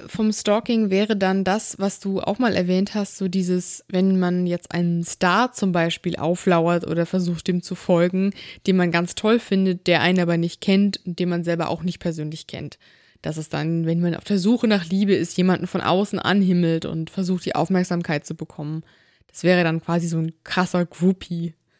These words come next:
Und der vierte Typ ist,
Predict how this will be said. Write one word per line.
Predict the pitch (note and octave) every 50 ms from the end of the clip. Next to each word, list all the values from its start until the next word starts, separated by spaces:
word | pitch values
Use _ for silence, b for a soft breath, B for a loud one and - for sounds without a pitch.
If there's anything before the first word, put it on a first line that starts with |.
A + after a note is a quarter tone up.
| _ _ _ _ _ _ _ _ _ _ _ _ _ _ _ _ _ _ _ _ _ _ _ _ _ _ _ _ _ _ _
Und | - F#3+ F#3 F#3 F#3+ F#3 F#3 F3+ - - - -
der | E3 E3+
vierte | - - C4+ - D#4+ -
Typ | - - - A#3+ A#3+ A#3 - - _ _ _
ist, | - G3+ G3+ G3+ - - - - - -